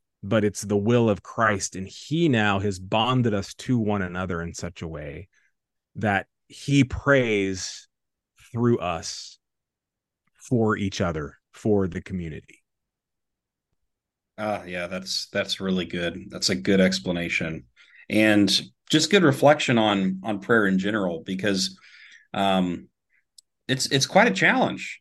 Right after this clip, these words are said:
Speaker 2: I, I think that this is not typically the way that at least I have, uh, thought about prayer. And I think
Speaker 1: Mm.
Speaker 2: it's a good way to begin to bring us back to thinking about how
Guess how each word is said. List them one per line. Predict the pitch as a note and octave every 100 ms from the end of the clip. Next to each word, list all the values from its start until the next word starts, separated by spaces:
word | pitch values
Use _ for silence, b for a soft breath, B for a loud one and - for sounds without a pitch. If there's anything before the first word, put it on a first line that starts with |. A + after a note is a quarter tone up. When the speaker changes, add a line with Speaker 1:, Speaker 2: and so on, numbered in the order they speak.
| -
Speaker 2:
I, | A2 -
I | A#2
think | A2 D3 D3+ D3 -
that | B2+ A#2+ B2
this | C3+ F3
is | D3+
not | C3+ C#3 -
typically | C3+ C3+ C3 B2
the | A2+
way | G#2 G#2 G#2 G#2
that | F#2+
at | F#2+
least | G#2+ G2 - - - _ _ _ _
I | G#2+ A2 G#2+
have, | G2 G2 F2+ F2 E2+ - - _ _ _ _ _ _ -
uh, | G2+ F#2 F2+ D#2+ _ _ _ _ _ _ _ _ _ _ _ _ _ -
thought | - G#2+ A2
about | F#2+ F2 -
prayer. | F#2 F2 - - _ _ _ -
And | G#2
I |
think | G2+ G2 F2+
Speaker 1:
Mm. |
Speaker 2:
it's | A#2
a | G2+
good | F#2 A#2 A2+
way | G#2+ G#2+ G#2 G2
to | F#2+
begin | G2 G2+
to | F#2+
bring | F#2+ G2
us | F#2+ -
back | G2 F#2+ F#2 -
to | F#2
thinking | - F#2+ G2 F#2+
about | F2+ F2 F2+
how | F#2 F#2 F2+ E2+